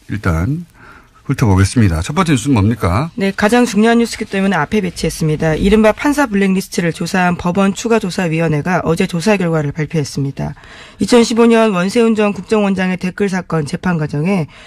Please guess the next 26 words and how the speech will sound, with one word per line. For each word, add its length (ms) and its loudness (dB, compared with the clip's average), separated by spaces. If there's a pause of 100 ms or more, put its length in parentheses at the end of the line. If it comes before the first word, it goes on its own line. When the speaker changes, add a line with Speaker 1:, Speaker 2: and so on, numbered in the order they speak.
(140)
Speaker 2:
박근혜 340 4
정부 340 2
청와대 380 2
민정수석실이 920 -2
개입한 420 -2
정황이 280 0
나온 220 -4
건데요. 460 -2 (420)
이 80 0
문서에는 560 4
당시 320 -2
우병우 340 2
수석이 360 -4
이끄는 460 -2 (320)
박근혜 300 2
정부의 340 0
청와대 360 2
민정수석실에서 1120 -2 (400)
법원 280 2
행정처의 480 2
항소 360 -2
기각을 340 -4
기대하면서 800 -2 (280)
판결 300 2
전망을 400 0
문의했습니다. 840 -4